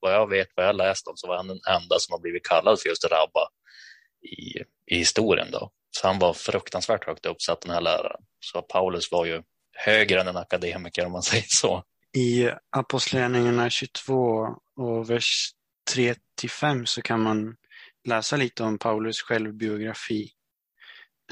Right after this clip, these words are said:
Speaker 2: Och där säger han: "Jag är jude, född i Tarsos i Kikilien, men uppväxt här i staden. Jag hade Gamaliel som lärare och blev mycket noggrant undervisad om våra förfäders lag.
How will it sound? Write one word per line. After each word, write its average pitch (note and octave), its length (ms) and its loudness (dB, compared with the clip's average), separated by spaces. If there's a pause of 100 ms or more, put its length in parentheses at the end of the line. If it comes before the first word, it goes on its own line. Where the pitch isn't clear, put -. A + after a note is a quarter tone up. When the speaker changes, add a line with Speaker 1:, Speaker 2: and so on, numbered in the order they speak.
Speaker 2:
Och B2+ 100 0
där A#2+ 140 2
säger A2+ 300 0
han: G#2+ 380 -2 (440)
"Jag B2+ 320 -2
är B2+ 40 4
jude, B2 720 0
född C3 300 0
i A#2+ 60 0
Tarsos - 760 -4 (140)
i A2+ 380 2
Kikilien, A2+ 680 -4 (600)
men A#2+ 220 0
uppväxt - 540 -4
här A2+ 180 0
i A2 60 2
staden. A2 560 -2 (1200)
Jag B2 100 2
hade B2+ 200 2
Gamaliel B2+ 600 4
som A#2+ 220 0
lärare A2 580 2 (200)
och A#2 80 -6
blev A#2+ 180 0
mycket B2+ 440 0
noggrant A#2+ 640 -2
undervisad G#2+ 640 -2
om G#2+ 140 -2
våra G#2+ 240 0
förfäders A2 840 -2
lag. A2+ 300 0